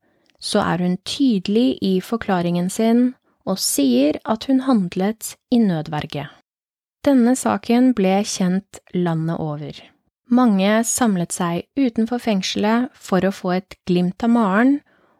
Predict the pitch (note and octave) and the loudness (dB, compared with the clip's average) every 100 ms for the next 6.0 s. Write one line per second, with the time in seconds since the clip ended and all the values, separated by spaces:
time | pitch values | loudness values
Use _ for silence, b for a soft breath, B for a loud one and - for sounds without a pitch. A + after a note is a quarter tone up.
0 | _ G3+ G3+ G#3 A3 B3 - - - - | _ 2 4 4 2 0 -6 -14 -10 -2
1 | C4+ C#4+ - - D4 - F#3+ F3+ - G3 | 0 0 -4 -8 -4 -2 -2 -2 -4 -2
2 | A3+ - F3 E3+ F3 - - F3 C#3 B2+ | -2 -4 -6 -4 -6 -12 -8 -6 -6 -8
3 | D3 - _ _ _ _ _ _ A3+ A#3 | -12 -16 _ _ _ _ _ _ 0 2
4 | A#3 B3 G3+ B3+ - - G3 F3+ F#3 F#3 | 4 2 4 2 0 -4 -2 0 0 -2
5 | F#3 - - F#3+ G3+ B3 B3+ G3 G#3+ A#3 | -4 -6 -2 0 0 2 2 2 2 0